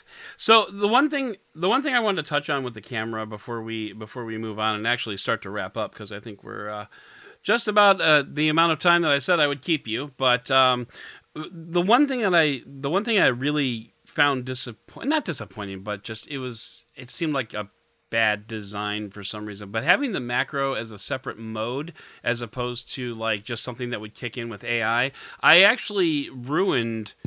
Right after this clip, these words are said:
quite a few photos having accidentally slipped into macro mode in, instead of, like, you know, photo mode when I was, you know, just snapping pictures, and I didn't even notice it until I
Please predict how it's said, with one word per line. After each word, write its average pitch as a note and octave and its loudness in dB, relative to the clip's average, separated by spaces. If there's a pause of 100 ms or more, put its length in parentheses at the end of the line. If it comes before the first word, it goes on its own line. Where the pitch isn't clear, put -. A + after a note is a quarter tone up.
(400)
quite A3+ 4
a F3 4
few G3 -4
photos A#2 0 (400)
having D3+ 2
accidentally D#3 0
slipped D#3 -2
into D3 0
macro B2+ 0
mode D3 0
in, A2+ -8
instead B2 -4
of, A#2+ -8
like, A2+ 0
you A#2+ -2
know, G#2 -4
photo C3 -2
mode E3 -4 (280)
when B2+ -2
I B2 4
was, A#2 -4
you C3+ -2
know, A#2+ 0
just A#2 -6
snapping C3 -2
pictures, C#3 -4
and A#2+ -2
I A#2+ -2
didn't D3 -2
even A#2+ -4
notice D3+ -2
it A2 -8
until A#2 -6
I A2+ -2